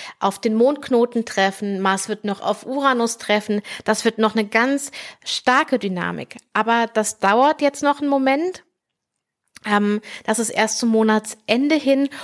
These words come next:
und bis dahin ist Venus in Sichtlinie und kann Mars dann unterstützen.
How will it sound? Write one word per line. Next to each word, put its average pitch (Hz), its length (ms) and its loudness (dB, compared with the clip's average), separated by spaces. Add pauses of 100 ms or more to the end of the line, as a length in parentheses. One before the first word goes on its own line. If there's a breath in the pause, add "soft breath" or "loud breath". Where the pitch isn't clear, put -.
und 247 160 2
bis 254 240 -2
dahin 277 440 2
ist 247 400 -4
Venus 226 500 0 (340 loud breath)
in 220 340 2 (160)
Sichtlinie 185 800 -2
und 196 140 -2
kann 208 360 0
Mars 196 300 0
dann 196 160 2
unterstützen. 220 800 0